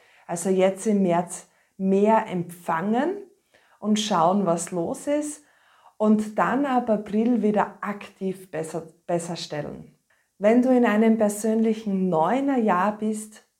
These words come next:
dann empfiehlt es sich extrem, die Zügel im März loszulassen, zu vertrauen, zu entspannen und zu empfangen.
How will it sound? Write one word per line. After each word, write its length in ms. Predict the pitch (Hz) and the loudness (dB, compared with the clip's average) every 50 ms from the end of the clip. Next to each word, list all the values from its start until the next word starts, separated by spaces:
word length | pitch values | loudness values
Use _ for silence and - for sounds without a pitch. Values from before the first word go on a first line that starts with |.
| _ _ | _ _
dann 220 | 190 180 180 190 | -6 -6 -6 -4
empfiehlt 560 | - 185 190 185 - - 202 202 196 190 196 | -4 -6 -6 -6 -6 -6 -6 -6 -6 -6 -6
es 180 | 190 185 185 - | -8 -8 -8 -6
sich 400 | 185 185 180 185 - - _ _ - | -6 -6 -6 -8 -12 -20 _ _ -4
extrem, 1300 | 175 185 185 185 185 - - - - _ _ - 202 196 208 214 214 208 190 170 156 160 - - _ _ _ _ _ _ _ _ _ _ | -4 -4 -4 -6 -10 -14 -16 -16 -18 _ _ -8 -2 0 2 4 4 4 2 0 -2 -6 -10 -18 _ _ _ _ _ _ _ _ _ _
die 140 | - 190 185 | -6 -6 -6
Zügel 540 | - - - - 220 240 262 277 - 262 254 | -6 -8 -4 -2 0 0 0 0 -2 -2 -2
im 260 | - - 208 202 190 | -2 -2 -2 -2 0
März 460 | 180 170 165 170 202 208 - - - | 0 0 -2 -2 -4 -6 -8 -10 -8
loszulassen, 1200 | - 180 185 214 254 254 247 - - - - 214 202 196 175 170 175 175 - - 185 185 180 - - - _ _ _ _ _ _ _ | -6 -2 0 0 0 0 -2 -6 -10 -8 -6 -4 -2 0 0 0 -2 -4 -6 -8 -8 -8 -10 -12 -16 -20 _ _ _ _ _ _ _
zu 160 | - - - | -10 -8 -6
vertrauen, 840 | 202 - - 220 196 202 185 165 160 160 160 196 226 240 247 247 247 | -6 -4 -2 -2 -2 0 0 0 2 4 4 4 6 4 2 2 0
zu 160 | - - - | -2 -6 -4
entspannen 720 | 202 185 185 185 - - - 170 165 175 190 190 190 202 202 | -4 -4 -4 -6 -6 -6 -6 -4 -2 0 0 0 0 0 -2
und 200 | 202 196 190 190 | -2 -6 -6 -6
zu 140 | - - 202 | -6 -6 -4
empfangen. 760 | - 170 185 180 - - - 175 160 165 160 151 117 120 123 | -4 -4 -4 -6 -8 -8 -8 -6 -6 -4 -6 -6 -8 -12 -16